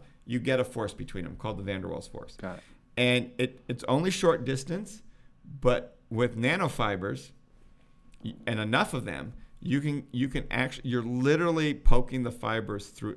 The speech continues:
Speaker 1: I mean, the wall is not solid, through the molecules in the wall, right? In be-, you get close enough now to the molecular structure,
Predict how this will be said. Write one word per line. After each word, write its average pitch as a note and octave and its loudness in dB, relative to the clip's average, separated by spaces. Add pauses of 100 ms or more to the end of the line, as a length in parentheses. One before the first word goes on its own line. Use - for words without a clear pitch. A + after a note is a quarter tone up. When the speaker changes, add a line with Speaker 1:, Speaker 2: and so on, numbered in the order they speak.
Speaker 1:
I A#2 0
mean, A#2+ -2
the A#2 -4
wall A2+ -2
is A2+ -6
not A#2 -4
solid, - -6
through A2 -6
the G2+ -6
molecules G2+ -8
in G2 -10
the G2+ -8
wall, - -8 (440)
right? - -8
In A#2+ 2
be-, C3 -4 (300)
you A#2+ -2
get B2+ 0
close D3+ 2
enough C3+ -2
now A2+ 0
to A2+ -12
the G#2+ -6
molecular G#2+ -4
structure, F#2 -8